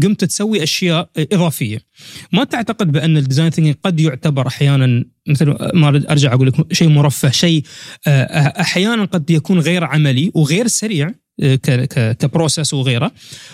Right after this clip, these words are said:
ومكلف، مكلف، آه، جدًا، وصعب تطبيقه. يعني مو بكل حد عنده الفرصة إنه يطبق الديزاين ثينكينج سواء في الحكومة أو في الشركات. آه، آه،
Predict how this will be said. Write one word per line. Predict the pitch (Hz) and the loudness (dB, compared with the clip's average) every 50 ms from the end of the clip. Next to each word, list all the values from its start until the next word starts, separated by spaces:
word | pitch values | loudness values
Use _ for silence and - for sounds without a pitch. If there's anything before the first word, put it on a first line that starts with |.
| - - _ | -20 -6 _
ومكلف، | - 160 156 156 226 285 277 - 262 175 - - - - - - _ _ - 175 | 2 4 4 4 4 2 2 0 0 -2 -2 -6 -12 -16 -18 -20 _ _ -2 -2
مكلف، | 185 - - 220 233 214 - - - - | -2 0 0 0 0 0 -2 -6 -6 -2
آه، | 165 165 156 151 143 139 135 131 131 127 127 123 123 131 | 0 0 0 2 2 0 0 0 0 0 0 0 0 0
جدًا، | 135 143 240 226 196 190 208 254 311 - _ - - - - - - - - _ _ _ _ _ _ - | 0 -2 -2 -2 0 0 0 0 -2 -6 _ -16 -20 -20 -20 -20 -20 -20 -20 _ _ _ _ _ _ -2
وصعب | 226 220 - - 349 - 226 - | -2 -2 -2 -4 -6 -8 -8 -6
تطبيقه. | - 220 170 165 156 175 147 - 117 104 - _ _ _ _ _ _ _ | -6 -4 -2 0 0 -2 -2 -4 -6 -10 -10 _ _ _ _ _ _ _
يعني | - 139 127 | -2 2 4
مو | 147 220 | 4 2
بكل | - - - - 302 269 | 2 0 -2 -2 -2 0
حد | - - 262 196 160 | 0 0 -2 -2 -2
عنده | 139 190 226 202 156 202 277 - - _ _ _ _ _ _ _ _ - | -2 0 0 0 2 0 0 -2 -4 _ _ _ _ _ _ _ _ -4
الفرصة | 147 143 - - 254 233 - - 214 247 - _ _ _ _ - | -2 -2 0 0 -2 -2 -2 -4 -6 -8 -12 _ _ _ _ -2
إنه | 156 156 156 156 147 143 139 - - - _ _ _ _ _ _ _ - | 2 2 4 4 2 2 0 -2 -4 -12 _ _ _ _ _ _ _ -2
يطبق | 160 156 - 277 262 240 233 180 - | 0 0 0 0 0 0 -2 -2 -2
الديزاين | 165 135 143 143 160 190 180 151 | -4 -4 -2 -2 -2 -2 -2 -2
ثينكينج | - 175 151 139 - 135 135 | -2 -4 -4 -4 -4 -6 -4
سواء | - - 175 196 220 196 160 139 127 | -4 -2 -2 0 0 0 -2 -2 -4
في | 120 - | -4 -6
الحكومة | 156 139 - 147 - - 160 151 143 139 | -6 -4 -4 -4 -2 0 2 2 2 0
أو | 202 | 0
في | 185 - | 0 0
الشركات. | 180 - - 170 151 120 - 127 127 175 - - - - - - - - - - | 0 -2 -2 -2 -4 -2 -2 -2 -2 -4 -4 -8 -18 -20 -20 -20 -20 -20 -14 -6
آه، | - 139 135 127 117 113 113 110 113 113 113 117 - - - 123 117 117 117 | -2 0 2 4 4 2 2 2 0 0 0 0 -2 -2 0 0 2 2 2
آه، | - | 0